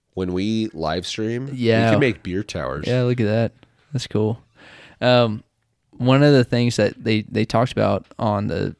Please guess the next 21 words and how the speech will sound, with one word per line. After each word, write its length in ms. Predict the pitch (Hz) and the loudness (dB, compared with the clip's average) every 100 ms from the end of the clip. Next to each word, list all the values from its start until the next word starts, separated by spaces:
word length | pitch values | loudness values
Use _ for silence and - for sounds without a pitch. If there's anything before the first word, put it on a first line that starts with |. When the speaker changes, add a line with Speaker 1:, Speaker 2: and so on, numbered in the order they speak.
| - | -12
Speaker 2:
the 200 | 104 107 | -6 -2
history 360 | 123 165 - - | 0 0 0 -2
tour 300 | 104 104 101 | 0 0 0
that 100 | 78 | -4
I 40 | |
took 300 | - 98 98 _ _ _ _ _ _ _ - - | 0 0 0 _ _ _ _ _ _ _ -20 -4
was 380 | 127 117 110 - - _ _ _ _ _ | 2 4 2 0 -8 _ _ _ _ _
Pabst 580 | - 123 135 147 - - _ _ _ - | -2 2 2 0 -4 -6 _ _ _ -12
didn't 400 | 135 117 127 131 - | -2 2 2 2 0
enter 380 | 120 123 123 123 | -2 2 2 4
their 160 | 117 | 2
beer 500 | 113 110 107 - 117 - - | 2 0 0 0 -4 -4 -6
into 240 | 113 110 | -2 -2
a 60 | - | -2
contest 760 | - 131 139 - - - - _ - | -2 0 0 0 -2 -4 -8 _ -2
and 180 | 110 110 _ _ _ _ _ _ _ - | -2 -4 _ _ _ _ _ _ _ -2
per-, 300 | 123 123 - | 2 2 2
or, 160 | 123 113 | 2 2
and, 240 | 127 113 | 0 0
like, 240 | 107 104 | 0 -2
win 480 | 107 113 127 123 110 | -2 2 4 4 0